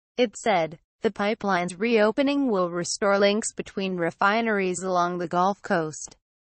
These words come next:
the U S petrochemical hub, to markets in the Northeast. Another fuel system, Explorer Pipeline, said a link running from Texas to Oklahoma restarted on Sunday,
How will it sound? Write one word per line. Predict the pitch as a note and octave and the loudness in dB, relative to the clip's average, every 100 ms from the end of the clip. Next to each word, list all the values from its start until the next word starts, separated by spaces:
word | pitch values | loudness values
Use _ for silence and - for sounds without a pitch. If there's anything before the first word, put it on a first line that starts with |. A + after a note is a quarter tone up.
| _ _ _ _ | _ _ _ _
the | F#2+ | -6
U | G3+ B3+ C4+ E3+ - _ A#3 | -2 -2 -2 -4 -10 _ 2
S | A3 F3+ - - _ _ - | 2 2 -4 -20 _ _ -2
petrochemical | G#3+ - A#3 A#3+ - F#3+ G3+ - A3 | 0 2 0 0 -2 -2 -2 -4 -4
hub, | F#3+ F#3+ F3 D#3+ - _ G#3 | -2 -2 -4 -8 -20 _ -4
to | |
markets | F3+ F#3 G3+ A#3+ A#3 G#3 | 0 2 2 0 -2 -4
in | F3+ | -4
the | E3+ | -4
Northeast. | F3+ G#3 G#3 C#4 A3+ E3+ - - _ _ _ _ | 0 0 0 -2 -4 -4 -10 -14 _ _ _ _
Another | A#3 B3 C#4 C4 | 0 2 2 0
fuel | A#3 - A#3+ B3+ | -4 -2 0 0
system, | - F3 - F3+ E3+ F3 - _ A3 | -2 -4 -4 -4 -4 -6 -16 _ -8
Explorer | - - A3+ G#3 G#3 A3 | -8 -8 -2 2 2 2
Pipeline, | - A3 A#3 G#3+ F3 E3 E3 - _ - | 2 0 0 0 0 0 -6 -16 _ -16
said | - A3+ A#3+ | 0 2 4
a | G#3+ | 2
link | F3+ F#3 G#3 G#3+ | 0 -2 -2 0
running | A3 A3+ A3+ | 0 0 -4
from | - G3 F#3+ | -2 -4 -2
Texas | - A#3+ - F#3+ F#3 - - | 4 4 4 0 0 -2 -8
to | F#3+ G#3 | -2 -2
Oklahoma | B3 D#4 C4 B3 A#3+ B3+ | 0 0 2 2 2 2
restarted | C4 E4 - C#4 B3+ B3+ | 2 0 2 4 6 4
on | G3 G3 A3 | 2 2 2
Sunday, | B3 G3+ E3 E3 D#3+ | 2 2 2 2 0